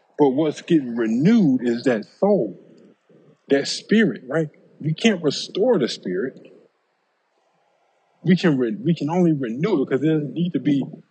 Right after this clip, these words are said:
restored. We're not bringing it back to what it once was because we're, we're renewing it. We're renewing its vigor. We're renewing its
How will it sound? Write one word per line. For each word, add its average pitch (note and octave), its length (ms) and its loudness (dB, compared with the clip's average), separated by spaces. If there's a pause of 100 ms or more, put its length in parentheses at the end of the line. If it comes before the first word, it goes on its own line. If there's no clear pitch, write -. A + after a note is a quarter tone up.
(120)
restored. A2+ 540 0
We're D#3+ 140 2
not D#3+ 240 -2 (460)
bringing D3+ 340 2
it C3 100 -4
back C3+ 180 -2
to B2+ 80 -8
what A#2+ 180 0
it A2 100 0
once A#2 260 -4
was B2+ 360 0
because G#2+ 400 -2 (920)
we're, A#2 200 0
we're B2 280 0 (220)
renewing C3 680 2
it. B2+ 140 -2
We're B2+ 160 -8
renewing D#3 400 0
its A#2+ 180 -4
vigor. F#3 480 0
We're - 220 -2
renewing D3+ 360 0
its A2+ 180 -8